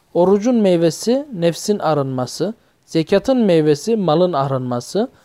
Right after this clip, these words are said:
haccın meyvesi bağışlanmanın gerekli olması, cihadın meyvesi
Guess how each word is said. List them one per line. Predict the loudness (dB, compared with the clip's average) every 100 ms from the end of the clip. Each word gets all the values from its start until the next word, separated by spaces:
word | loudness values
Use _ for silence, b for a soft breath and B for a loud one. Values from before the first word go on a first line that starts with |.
| b
haccın | -4 -2 -2 0 2
meyvesi | 4 4 2 0 0 -2 2
bağışlanmanın | 2 2 0 -2 0 0 0 0
gerekli | 0 0 0 0
olması, | 0 2 0 -2 -4 -2 -4 -4 B B B -2
cihadın | 0 2 2 2
meyvesi | 2 4 2 0 -6